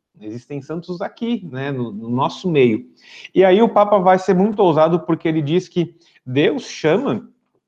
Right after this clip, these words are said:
né, a, a, essa, a cada um de nós a essa santidade de tal forma que hoje ele não quer um São Francisco.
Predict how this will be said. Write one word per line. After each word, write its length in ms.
né, 400
a, 800
a, 140
essa, 600
a 100
cada 280
um 80
de 100
nós 220
a 40
essa 200
santidade 680
de 100
tal 300
forma 580
que 160
hoje 520
ele 180
não 220
quer 520
um 120
São 240
Francisco. 640